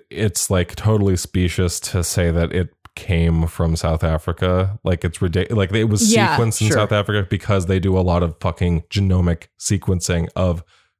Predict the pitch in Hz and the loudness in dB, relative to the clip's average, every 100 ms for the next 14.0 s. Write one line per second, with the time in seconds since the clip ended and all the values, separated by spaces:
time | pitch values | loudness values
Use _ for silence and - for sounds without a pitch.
0 | - - 104 95 87 87 80 80 78 82 | -8 0 0 2 0 0 2 0 -2 -2
1 | 78 73 95 - 98 92 101 98 92 85 | -2 -2 -4 -2 0 0 -2 0 0 0
2 | 87 85 78 - 57 - - 226 - - | 0 0 -2 -4 -4 -6 -4 -4 -4 -4
3 | 101 92 87 85 - 95 92 92 90 90 | 0 2 2 -2 0 2 2 2 2 2
4 | 87 82 85 87 - 90 - 82 85 82 | 2 0 -2 -2 0 -2 0 0 2 2
5 | 80 80 - _ _ - 85 104 107 104 | 2 0 -6 _ _ -4 0 0 0 0
6 | 110 117 98 - 98 87 85 80 - 85 | 2 2 0 -2 -2 2 0 0 0 0
7 | 80 80 82 - - _ _ _ - 98 | 2 2 0 -6 -16 _ _ _ -4 0
8 | 85 82 101 98 98 90 90 90 85 - | 0 0 0 2 2 2 2 2 0 0
9 | 80 80 80 78 80 67 78 85 - 80 | 0 0 -2 -2 -2 -2 -2 -4 -4 -4
10 | 78 76 80 78 - - 92 82 78 80 | -2 -2 -2 -2 -6 -6 -4 -2 -2 -4
11 | - 76 - - - - - - _ _ | -4 -6 -6 -8 -10 -14 -20 -20 _ _
12 | _ - 92 76 - - 104 92 92 123 | _ -2 0 0 -2 -2 0 0 0 2
13 | 147 - 120 117 95 87 92 - 107 | 0 0 0 2 0 0 -2 -2 0